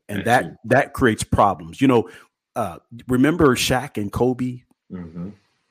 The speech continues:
Speaker 1: and how they fell apart? They were like, "Man, if we had stayed together, we'd have probably won six or
Speaker 2: <laughs>
Speaker 1: seven championships."
Speaker 2: Right.
Speaker 1: Right.
Speaker 2: Right.
Speaker 1: But
Speaker 2: Yeah.
Speaker 1: years later,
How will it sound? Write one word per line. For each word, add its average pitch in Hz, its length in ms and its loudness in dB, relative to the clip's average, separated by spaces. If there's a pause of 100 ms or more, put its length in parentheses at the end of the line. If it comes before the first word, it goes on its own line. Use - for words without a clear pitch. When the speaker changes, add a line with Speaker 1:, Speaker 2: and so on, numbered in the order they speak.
(140)
Speaker 1:
and 104 220 -6
how 107 120 -2
they 113 140 -2
fell 117 240 0
apart? 113 320 4
They 113 60 2
were 110 80 2
like, 101 160 -2
"Man, 107 160 -2
if 90 100 -12
we 131 120 4
had - 80 2
stayed 113 260 -2
together, 107 260 0
we'd 123 140 -2
have - 100 -6
probably 101 420 0
won 104 300 -2
six 120 340 -2
or 139 60 -2
Speaker 2:
<laughs> 143 140 -4
Speaker 1:
seven 98 340 0
championships." 92 840 -6
Speaker 2:
Right. 78 320 -4 (160)
Speaker 1:
Right. 107 320 0
Speaker 2:
Right. - 100 -10 (300)
Speaker 1:
But 123 180 6
Speaker 2:
Yeah. 67 60 -6 (420)
Speaker 1:
years 127 340 6
later, 120 640 4